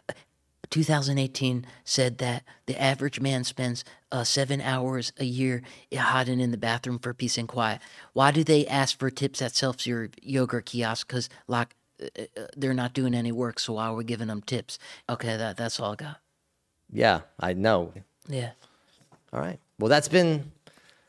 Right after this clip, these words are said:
Speaker 2: that's been season one.
Speaker 1: Well, I, so yeah, what, what, how do you wanna wrap it up in a minute?
Speaker 2: Um, I just wanna say, uh,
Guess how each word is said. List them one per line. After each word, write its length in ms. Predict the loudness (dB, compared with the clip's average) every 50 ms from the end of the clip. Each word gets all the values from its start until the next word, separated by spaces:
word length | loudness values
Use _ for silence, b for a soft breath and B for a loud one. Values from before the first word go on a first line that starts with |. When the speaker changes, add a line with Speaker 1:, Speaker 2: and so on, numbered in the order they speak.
| b b b b 0
Speaker 2:
that's 220 | 2 2 2 2
been 120 | 2 0 0
season 380 | 2 2 0 2 2 2 2
one. 240 | 2 0 0 -2 -8 _ _
Speaker 1:
Well, 220 | -4 -2 -2 0 0
I, 280 | -2 -4 -4 -4 -2
so 180 | -2 0 2 2
yeah, 240 | 2 4 4 6 6
what, 240 | 6 6 6 6 6
what, 140 | 4 0 0
how 200 | 2 2 2 4
do 60 | 4
you 120 | 4 4 6
wanna 260 | 4 4 6 6 6
wrap 280 | 6 4 4 4 2 2
it 60 | 2
up 180 | 2 2 2 -2
in 220 | -2 -2 -2 -2 -2
a 120 | 0 0
minute? 320 | 2 2 0 0 -2 -6 -8 _ B B B B B B B B B B
Speaker 2:
Um, 420 | 0 4 4 4 4 2 0 -6 -8 -14 _ -6
I 120 | -4 -4
just 140 | -4 -2 0
wanna 200 | 2 2 2 2
say, 460 | 0 0 0 0 0 0 -2 -6 -10 _ _ _ _ _ -4
uh, 540 | 0 2 2 2 2 2 0 -2 -2 -4